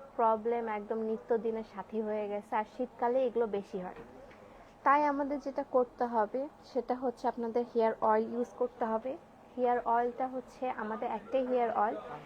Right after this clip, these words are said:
সেটা হচ্ছে এটা, Arts of Piya অর্গানিক হেয়ার অয়েল। আহ, অনেক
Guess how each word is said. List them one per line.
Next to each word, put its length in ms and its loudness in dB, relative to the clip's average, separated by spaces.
সেটা 180 0
হচ্ছে 320 0
এটা, 320 -2
Arts 200 -4
of 100 0
Piya 200 0
অর্গানিক 600 0
হেয়ার 280 2
অয়েল। 240 2
আহ, 560 2
অনেক 280 0